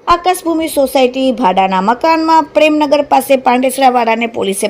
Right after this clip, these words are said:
પકડીને ભેસ્તાન આવાસ પાસે જ્યાં તેમણે મર્ડર કર્યું હતું આબિદનું, તે જગ્યાએ લઈ જઈ સમગ્ર ઘટનાનું રિકન્સ્ટ્રક્શન કર્યું. બે હાથ જોડીને માફી મંગાવી, પંચનામું કર્યું અને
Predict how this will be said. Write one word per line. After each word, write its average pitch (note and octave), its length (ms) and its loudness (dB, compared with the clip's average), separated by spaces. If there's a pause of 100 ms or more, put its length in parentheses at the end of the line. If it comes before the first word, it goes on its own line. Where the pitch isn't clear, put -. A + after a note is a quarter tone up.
પકડીને A#3+ 480 0 (520)
ભેસ્તાન D#4+ 500 2
આવાસ C4 260 2
પાસે C4 280 0 (100)
જ્યાં D4 340 4
તેમણે B3 240 0
મર્ડર G#3 440 2
કર્યું C#4+ 360 0
હતું D4 240 0
આબિદનું, B3+ 440 0
તે A#3 100 4
જગ્યાએ G3+ 440 0
લઈ B3 200 0
જઈ C#4+ 140 2
સમગ્ર G3 400 -2
ઘટનાનું F#3+ 540 -4
રિકન્સ્ટ્રક્શન D#4 760 -2
કર્યું. D4 300 -2
બે C#4+ 140 2
હાથ C#4+ 240 2
જોડીને C4 340 0 (100)
માફી A#3+ 340 -4
મંગાવી, B3 440 -2 (320)
પંચનામું D4 640 0
કર્યું C4 340 2
અને B3+ 120 -2